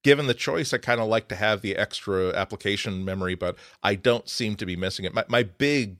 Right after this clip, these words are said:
pathological fear when I was having those camera problems was that it was a problem with application ram, where something was just hogging up so much memory that I'm gonna have to be really careful about running background widgets and stuff like that. But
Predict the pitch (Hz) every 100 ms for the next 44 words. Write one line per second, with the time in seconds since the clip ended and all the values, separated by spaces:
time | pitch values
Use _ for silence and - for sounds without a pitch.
0 | - 117 107 101 101 101 - 92 - 101
1 | 101 92 90 107 95 90 - 98 92 92
2 | 90 76 78 82 90 87 87 - - -
3 | - - 107 110 104 98 98 101 95 90
4 | 87 82 82 82 90 90 82 85 73 62
5 | 76 82 - - 123 - 101 87 90 -
6 | 92 90 90 - 90 - 85 90 85 82
7 | 82 - - - _ - 95 95 101 92
8 | 98 - 92 85 98 98 - 95 90 98
9 | 85 85 - 98 90 80 85 - 90 85
10 | 80 85 82 78 - 80 73 - 82 76
11 | -